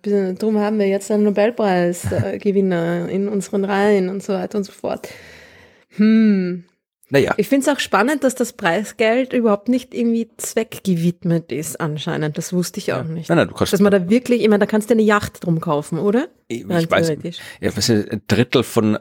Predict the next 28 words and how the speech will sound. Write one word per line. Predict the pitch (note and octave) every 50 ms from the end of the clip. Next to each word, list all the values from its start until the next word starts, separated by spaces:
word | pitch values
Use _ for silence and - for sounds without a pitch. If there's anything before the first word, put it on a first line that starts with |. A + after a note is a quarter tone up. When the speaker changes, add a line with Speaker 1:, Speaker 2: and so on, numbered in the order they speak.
| -
Speaker 2:
neunhunderttausend, | G#2+ G2+ G2 F#2 F2+ F#2 G2 G#2+ A#2 G#2 G2+ A2 G#2+ G#2+ G2+ - _ - - F2 F#2 - A2+
irgendwas, | G#2 G2 E2+
also | E2+ F2+ E2+
dreihunderttausend, | - - - F#2+ G#2 - - - - F#2+ - F#2 E2 -
ich | -
weiß | E2+ F2
nicht, | F#2+
was | F2 D#2+
eine | E2 D#2
Yacht | D#2 D2+ - -
kostet, | - - - D#2 - - -
eine | - -
kleine | - - - C#2+ D#2+ F2+ F#2+
vermutlich. | - - D#2 F2 - - - F#2+ - - _ _ _ _ _ _ _ _ _ _ _ _ _
Speaker 1:
Ja. | - B3 A3+ G3+ F#3+
Speaker 2:
Also | F3 - G2+
keine, | - - F#2+ F#2 G2+
wo | G2
du | - - -
Hubschrauber | F#2+ A#2+ - - - G2 F#2
drauf | F2 E2
landen | F2 E2 D#2+ - - F2
kannst | - E2 E2 - -
oder | F#2 F#2
<laughs> |
irgendwie | F2 - A2+ A2+
sowas, | - - - F2 C3 B2 G#2
aber | G#2+ G2 G2+ -